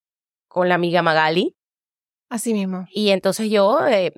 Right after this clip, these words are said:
Speaker 1: de, de vez en cuando estaré aportando y viniendo a acompañarla como invitada.
Speaker 2: Cuando pueda, porque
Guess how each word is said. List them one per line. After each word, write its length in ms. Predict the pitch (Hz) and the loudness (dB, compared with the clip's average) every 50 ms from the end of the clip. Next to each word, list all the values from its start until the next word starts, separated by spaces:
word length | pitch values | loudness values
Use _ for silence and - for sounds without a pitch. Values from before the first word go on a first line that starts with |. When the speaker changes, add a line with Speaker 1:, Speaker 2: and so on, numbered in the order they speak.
| - | -12
Speaker 1:
de, 340 | - - 170 185 185 196 180 - | -18 -18 -8 -4 -2 -2 -2 -4
de 180 | - 185 190 190 | -4 -2 0 2
vez 120 | 190 190 | 2 0
en 100 | 202 196 | -2 -2
cuando 320 | - 180 180 185 233 262 262 | -2 0 0 0 0 0 -2
estaré 360 | 240 - - 196 196 196 190 | -2 -2 -2 0 2 2 2
aportando 600 | 190 185 - 180 165 147 - 175 214 240 254 247 | 2 0 -2 -4 -4 0 0 0 0 0 0 -2
y 40 | 240 226 | -2 -2
viniendo 260 | 196 170 175 175 190 | -2 -2 -2 -2 0
a 40 | 214 | 0
acompañarla 440 | - 190 185 180 175 175 175 180 | -2 -2 -2 -2 -2 0 -2 -2
como 200 | 196 - 196 196 | -2 -4 -6 -6
invitada. 480 | 185 185 185 175 190 190 180 170 202 294 | -6 -6 -4 0 0 2 2 2 0 0
Speaker 2:
Cuando 400 | - 311 302 302 302 294 294 285 | 0 0 0 0 2 0 0 0
pueda, 280 | 240 277 277 285 311 311 | 2 2 2 2 2 2
porque 220 | 233 254 233 247 | 0 0 -2 -4